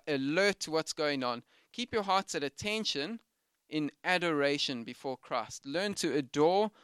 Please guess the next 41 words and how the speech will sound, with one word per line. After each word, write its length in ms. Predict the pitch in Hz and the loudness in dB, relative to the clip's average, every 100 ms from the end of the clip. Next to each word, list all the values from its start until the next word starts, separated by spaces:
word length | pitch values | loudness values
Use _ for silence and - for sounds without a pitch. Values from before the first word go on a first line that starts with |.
| _ - | _ -8
the 80 | 135 | -2
person 460 | - 226 226 190 | 0 0 0 -2
of 160 | 147 - | -4 -4
Christ 440 | 127 110 131 - _ _ - | -6 -6 -6 -12 _ _ -4
and 220 | 135 135 | 0 4
learn 280 | 165 208 208 | 4 2 0
to 120 | 147 | 0
love 420 | 135 147 180 208 | 2 4 4 2
the 120 | 175 | 0
way 220 | 156 151 151 | 4 4 2
he 160 | 139 | -4
thinks 560 | - - 180 123 - - _ _ - | -8 -2 -2 -2 -6 -12 _ _ -4
and 200 | 139 139 | 0 4
learn 220 | 151 175 | 4 4
to 140 | 165 143 | 0 -6
think 320 | 185 175 147 | -6 -6 -4
like 180 | 123 127 | -4 -6
him, 220 | 113 120 _ _ _ _ _ _ | -12 -14 _ _ _ _ _ _
which 180 | 151 170 | -4 -2
is 140 | 196 170 | 0 0
a 60 | |
great 320 | 147 196 226 | 2 2 2
thing 160 | 214 190 | -2 -6
to 100 | - | -4
say. 260 | - 190 127 | 0 2 2
I 60 | |
think 240 | - 180 - _ - | 0 -6 -8 _ -8
perspective 680 | 156 - 214 208 - 190 156 | -6 -2 -2 -2 -4 -4 -4
is, 280 | 151 143 - | -6 -6 -6
is 140 | 151 | -6
something 460 | - 180 175 175 156 | -2 -2 -4 -4 -2
that, 300 | 151 147 - _ _ - | 0 -2 -10 _ _ -6
that 160 | 139 - | -4 -4
we 160 | 139 | -6
strive 540 | 127 - - 220 220 208 | -4 -4 0 2 2 0
for, 360 | - 123 127 - _ _ _ - | -4 -2 -4 -8 _ _ _ -8
but 120 | 135 | -4
the 80 | 143 | 0
hard 340 | 196 247 247 | 4 4 4
part 380 | 190 156 135 - | 2 0 0 -2
is 340 | 147 143 - | -4 -2 -6